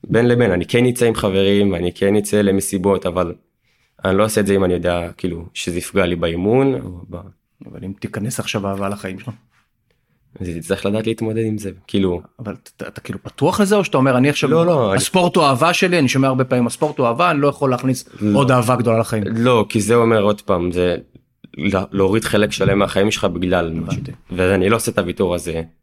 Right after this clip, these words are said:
Speaker 1: ברמה כזאת, אני יודע לאזן בין הדברים.
Speaker 2: Mm-hmm. כלומר, אתה לא רוצה להיות טוטאלי בדבר הזה. כלומר, אתה אומר, "אני, אני בסוף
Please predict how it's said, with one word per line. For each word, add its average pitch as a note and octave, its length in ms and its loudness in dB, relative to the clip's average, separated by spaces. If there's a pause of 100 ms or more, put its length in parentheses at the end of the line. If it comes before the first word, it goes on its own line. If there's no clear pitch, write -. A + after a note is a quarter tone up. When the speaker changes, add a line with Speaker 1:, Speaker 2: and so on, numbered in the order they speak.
(760)
Speaker 1:
ברמה F2 280 0
כזאת, E2+ 240 -6
אני F2 100 0
יודע G2 180 2
לאזן F2+ 480 -2
בין E2 120 -4
הדברים. E2 400 -12
Speaker 2:
Mm-hmm. - 300 -20
כלומר, G#2 280 -8
אתה B2 120 -4
לא B2+ 60 2
רוצה B2+ 160 0
להיות B2 120 0
טוטאלי B2 340 -2
בדבר G2 320 -6
הזה. G2 120 -8 (300)
כלומר, G#2 200 -10
אתה A2 80 -6
אומר, A2+ 180 0
"אני, A#2 260 0
אני A2+ 120 -4
בסוף E3+ 640 -2